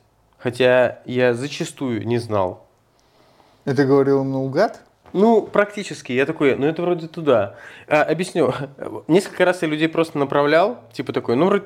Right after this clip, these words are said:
Speaker 1: ну, как бы туда». И они так шли. Я не знаю, сколько я был прав, я не проверял. А однажды у меня история была прям вообще просто максимально прям вычурно <laughs> нехорошая.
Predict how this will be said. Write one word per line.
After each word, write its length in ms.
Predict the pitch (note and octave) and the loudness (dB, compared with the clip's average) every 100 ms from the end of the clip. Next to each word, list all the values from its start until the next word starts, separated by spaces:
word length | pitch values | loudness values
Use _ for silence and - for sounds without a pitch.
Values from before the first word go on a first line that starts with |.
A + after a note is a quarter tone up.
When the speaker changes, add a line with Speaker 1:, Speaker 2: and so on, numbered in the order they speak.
| - | -8
Speaker 1:
ну, 100 | A#2 | -6
как 160 | C#3+ A#2+ | -4 -4
бы 60 | |
туда». 440 | C3 C3+ F#3 B3+ F3 | -2 2 2 0 -6
И 40 | B2 | -8
они 180 | B2 | -6
так 160 | B2 A#2 | -8 -14
шли. 500 | - D#3 G3+ G#3+ G3 - | -6 -2 -2 -4 -10 -6
Я 200 | C#3 D3+ | 0 0
не 100 | C#3 | 2
знаю, 200 | C3 A#2 | 0 -2
сколько 240 | B2 A#2+ | -4 -2
я 120 | A#2 A#2 | 0 2
был 160 | A#2+ | 0
прав, 260 | A#2+ F#3 G#3+ - - | 2 2 2 -6 -8
я 80 | B2+ | -4
не 80 | B2 | -4
проверял. 440 | C3+ B2 G#2+ F#2 - - - - | -2 -2 -2 -4 -10 -20 -20 -6
А 120 | C3 | -2
однажды 300 | C3+ E3 F#3 | 0 -2 -4
у 40 | D#3 | -4
меня 180 | D3 D3 | 0 0
история 320 | C#3+ F#3 E3+ | 0 2 2
была 200 | D3 C#3+ | 2 0
прям 240 | C#3 C3+ B2+ | 0 -2 0
вообще 480 | C#3 - - D3+ | -2 -4 -2 -2
просто 340 | A2+ A#2+ A#2+ A#2 | 0 -4 -4 -6
максимально 840 | A2+ - B2 B2+ C3 A#2 A2 G2+ - - _ _ _ _ | -6 -4 0 0 0 0 -2 -4 -10 -20 _ _ _ _
прям 300 | - A2 G#2 | -2 0 0
вычурно 480 | G#2+ C#3 C#3 A#2+ B2 - - - - - | -4 -6 -6 -2 0 0 -4 -14 -20 -18
<laughs> 440 | A3+ A#3+ A3 - | -16 -14 -16 -6
нехорошая. 920 | B2 A#2+ C3 B2+ - - G3 - E3+ | -2 0 2 0 0 -2 -2 0 -2